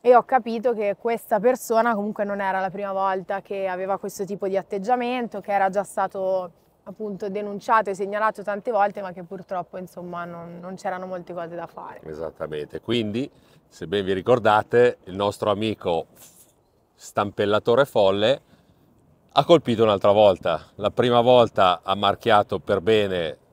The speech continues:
Speaker 2: la signora ottantatreenne, questa volta ha trovato Nicole, che ottantatreenne non è, e quindi difendersi, è in grado di difendersi, però come tutte le volte vengono, venite colta alla sprovvista perché
Speaker 1: Esatto.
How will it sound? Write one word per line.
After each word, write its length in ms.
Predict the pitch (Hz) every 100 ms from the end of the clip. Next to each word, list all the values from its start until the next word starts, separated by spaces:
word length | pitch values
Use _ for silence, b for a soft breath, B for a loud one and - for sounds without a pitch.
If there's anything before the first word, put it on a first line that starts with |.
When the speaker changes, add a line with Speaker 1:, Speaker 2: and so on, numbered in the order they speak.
| _
Speaker 2:
la 140 | 90
signora 800 | 85 - 87 92 90 87 80 78
ottantatreenne, 1000 | 104 - 92 85 90 113 101 85 85 98 - b b b _ _ _ _
questa 300 | - 95 -
volta 680 | 113 92 87 - 92 90 80 _
ha 160 | 90
trovato 440 | - 95 87 82 95
Nicole, 640 | 113 107 98 98 107 104 _ _
che 100 | 95
ottantatreenne 760 | 90 104 104 101 98 107 101 95
non 200 | 98 107
è, 240 | 101 80 -
e 120 | 90
quindi 500 | 104 113 107 92 85 _ _ _ _ _ _ _
difendersi, 1040 | - 101 117 110 104 92 82 - 85 76 _
è 80 | -
in 100 | 98
grado 220 | 98 120
di 80 | 113
difendersi, 560 | 143 143 131 135 127 127
però 400 | - 139 120 120
come 240 | - 113
tutte 200 | 110 123
le 80 | 139
volte 360 | 143 127 127 131
vengono, 320 | 101 98 107
venite 320 | 104 117 113
colta 280 | 98 113 101
alla 100 | 92
sprovvista 640 | 92 127 113 110 92 113
perché 280 | 107 98 98
Speaker 1:
Esatto. 680 | 95 196 - - 202 185 -